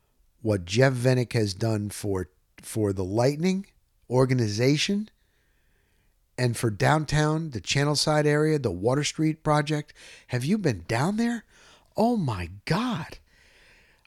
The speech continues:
I was talking to a Tampa official just last night at an unbelievable party.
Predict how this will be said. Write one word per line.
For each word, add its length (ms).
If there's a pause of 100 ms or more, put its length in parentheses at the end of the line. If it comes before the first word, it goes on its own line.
(100)
I 80
was 180
talking 340
to 140
a 60
Tampa 400
official 440
just 380
last 260
night 320
at 160
an 140
unbelievable 580
party. 480